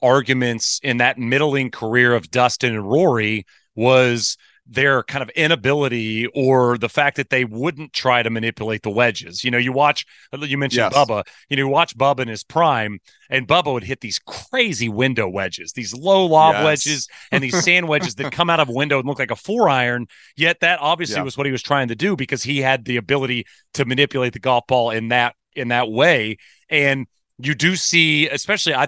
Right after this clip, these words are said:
Speaker 1: and I, I run into this a lot with young players. I'm sure you do as well, young high-speed players, and it feels like the wedges are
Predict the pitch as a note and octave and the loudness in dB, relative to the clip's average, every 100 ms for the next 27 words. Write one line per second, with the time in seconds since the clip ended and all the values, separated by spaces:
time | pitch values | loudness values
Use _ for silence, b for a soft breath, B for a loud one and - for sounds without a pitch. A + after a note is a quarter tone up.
0 | - B2+ C3 C#3+ B2+ D#3 C3+ B2 A#2+ - | -2 -6 -4 -2 0 0 -2 -4 -8 -8
1 | B2 A2+ G2+ A#2+ C#3 E3 A2+ G#2 G#2 A2 | -6 -6 -4 2 2 0 -6 -6 -6 -6
2 | - C#3+ A2+ B B C3 C#3 C3 A#2+ A2 | -2 0 -2 B B -4 -2 -2 -4 0
3 | C#3+ C#3 A2+ B B A#2 D3 E3 C#3+ C3 | 2 2 0 B B -2 2 2 0 0
4 | C#3 - - B2+ - E3+ D#3+ A#2 G#2+ - | 0 -2 -8 -8 -2 0 2 0 -4 -10
5 | b - C3+ B2+ D3+ D#3+ C#3+ C#3+ - A#2 | b -4 -4 -2 -2 -2 0 -2 -2 -2
6 | C3+ C#3 C#3+ G2 C3 | 0 0 -4 -6 -8